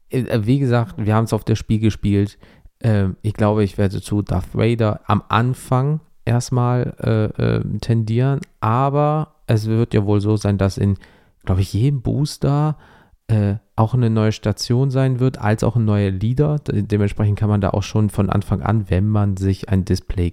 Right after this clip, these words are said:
gönnt, ja, am Anfang nur, ähm,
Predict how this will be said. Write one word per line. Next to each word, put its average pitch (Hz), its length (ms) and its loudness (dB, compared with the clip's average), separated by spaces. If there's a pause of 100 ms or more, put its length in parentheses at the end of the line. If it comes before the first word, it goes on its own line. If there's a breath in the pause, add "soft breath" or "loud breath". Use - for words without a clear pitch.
(100)
gönnt, 127 480 0 (420)
ja, 104 500 0
am 110 160 2
Anfang 120 380 0
nur, 131 240 0 (540 loud breath)
ähm, 107 580 0